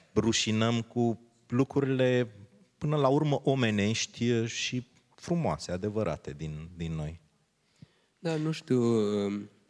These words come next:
Speaker 1: Poate
Speaker 2: um,
Speaker 1: părea un discurs așa,
Speaker 2: da,
Speaker 1: lacrimos,
Speaker 2: nu, nu,
Speaker 1: pășunist,
Speaker 2: nu știu,
Speaker 1: uh.
Speaker 2: nu știu, uh, uh, sau, bineînțeles că știu la ce se referă Andrei Pleșu, dar, uh, lucrurile acestea nu,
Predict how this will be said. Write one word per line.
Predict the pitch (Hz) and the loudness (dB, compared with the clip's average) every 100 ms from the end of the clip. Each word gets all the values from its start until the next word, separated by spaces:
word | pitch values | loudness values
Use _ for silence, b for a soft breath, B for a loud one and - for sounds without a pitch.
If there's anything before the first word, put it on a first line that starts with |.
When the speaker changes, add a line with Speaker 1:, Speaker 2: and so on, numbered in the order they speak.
| b b b b _ - | b b b b _ 2
Speaker 1:
Poate | 165 165 | 2 2
Speaker 2:
um, | 156 | 2
Speaker 1:
părea | 147 | 2
un | 147 135 | 2 2
discurs | 127 - 127 - | 0 0 -2 0
așa, | 117 - 101 87 85 - | -2 2 4 4 2 -2
Speaker 2:
da, | 147 | -4
Speaker 1:
lacrimos, | 101 107 - 110 110 110 95 - | 2 2 2 2 4 4 4 2
Speaker 2:
nu, | 92 | 2
nu, | 90 | 2
Speaker 1:
pășunist, | 101 - 107 104 101 87 143 | 2 2 2 4 2 2 2
Speaker 2:
nu | |
știu, | 143 - | 2 2
Speaker 1:
uh. | 92 | 2
Speaker 2:
nu | 147 | 0
știu, | 147 - 135 123 113 107 101 | -4 -4 0 2 2 0 0
uh, | 101 - - - 98 98 95 95 | -2 -6 -18 -14 -8 -6 -6 -6
uh, | 95 101 _ b b b b b - | -10 -14 _ b b b b b -14
sau, | - 92 92 _ - - | -10 -10 -12 _ -20 -6
bineînțeles | 117 123 - 147 | -4 -4 -4 -4
că | - | -4
știu | 113 - 139 | -6 -2 0
la | 131 104 | 0 -2
ce | 98 | -6
se | - 98 | -8 -6
referă | 92 - 98 95 95 90 | -6 -6 -4 -4 -4 -6
Andrei | 92 95 101 107 | -8 -6 -2 -4
Pleșu, | - 113 120 139 | -2 -4 -2 -4
dar, | 143 143 | -2 -4
uh, | - 123 127 123 | -2 0 0 0
lucrurile | 127 151 156 156 | -4 -4 -2 -2
acestea | 139 - 147 - 143 139 123 | -2 -4 -6 -2 -2 -4 -4
nu, | 131 151 147 | -2 0 -2